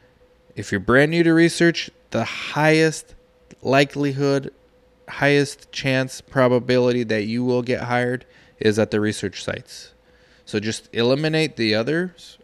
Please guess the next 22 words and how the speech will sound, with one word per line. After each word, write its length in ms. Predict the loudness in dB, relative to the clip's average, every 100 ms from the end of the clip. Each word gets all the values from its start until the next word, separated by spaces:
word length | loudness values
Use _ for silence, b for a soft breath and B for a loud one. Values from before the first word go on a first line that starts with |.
| -6
right 260 | -4 -4
now 220 | -2 0
and 120 | 0 -2
focus 400 | -2 -2 -4 -2
on 240 | -4 -6 -14 b b b b b b b _ -12
where 600 | 0 4 6 6 2 -2 _ _ _
locally 580 | -2 2 4 4 2 2
to 200 | 2 -2
me 380 | 0 -2 -4 -8 _ _ _ _ _ _ _ _ _ _
are 160 | 2 4
the 100 | 4
research 460 | 4 0 -4 -6
clinics 500 | -6 -6 -4 -6 -10 -6
and 320 | 0 0 0
not 240 | 2 0 0
the 80 | -2
universities. 1080 | 0 -2 0 0 0 -6 -10 -14 -18 -20 -20 _ _ _ _ _ _ b b b b b -2
Where 360 | 4 6 8
are 200 | 8 6
locally 500 | 4 2 2 0 -2
to 160 | -2 -6
me 400 | -2 -2 -4